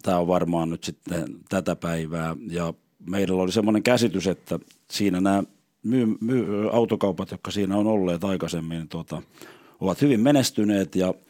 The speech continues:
ja, tuota, mehän ei tuota kilpailua kaihda, että meille se sopii. Ja on se vähän tämmönen uusi juttu, että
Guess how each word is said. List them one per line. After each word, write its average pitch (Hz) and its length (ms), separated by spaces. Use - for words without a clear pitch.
ja, 87 180
tuota, 87 680
mehän 98 240
ei 95 80
tuota 98 180
kilpailua 92 540
kaihda, 87 360
että 85 180
meille 87 220
se 90 120
sopii. 95 380
Ja 90 120
on 101 100
se 117 80
vähän 147 180
tämmönen 139 300
uusi 135 240
juttu, 127 240
että 92 240